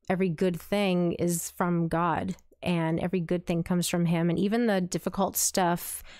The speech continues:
um, you make it through because of the grace of God. You know, we don't go,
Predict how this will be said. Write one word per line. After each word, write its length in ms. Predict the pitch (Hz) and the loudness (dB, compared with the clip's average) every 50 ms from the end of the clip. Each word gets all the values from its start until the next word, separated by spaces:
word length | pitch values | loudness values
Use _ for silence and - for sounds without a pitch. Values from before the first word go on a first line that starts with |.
| - - - - - | -20 -20 -20 -12 -6
um, 260 | - 180 175 170 170 180 | -2 0 2 2 4 4
you 120 | 180 185 | 4 4
make 240 | 190 202 214 214 - 208 | 4 2 2 2 0 0
it 140 | 185 - | -2 -2
through 540 | - - - - 196 190 202 202 196 180 165 | -4 -14 -8 -4 0 2 2 4 4 2 2
because 340 | 156 160 175 - - 175 170 | 0 -2 -2 0 -2 -2 0
of 220 | 160 160 156 160 | 0 -2 -2 -4
the 80 | - 165 | -4 -4
grace 280 | - 156 151 156 - - | -2 -2 -2 -2 -2 -4
of 120 | - 156 | -4 -4
God. 360 | - 147 - - - - - 180 - - | -2 -2 -2 -2 -2 -4 -6 -8 -10 -8
You 140 | - - 170 | -4 -2 0
know, 200 | 165 160 - 165 | 0 0 0 -2
we 200 | 160 185 190 185 | -2 0 0 0
don't 180 | 180 185 190 | 0 0 0
go, 380 | - 180 170 170 170 165 160 175 | 0 0 0 2 2 0 0 -2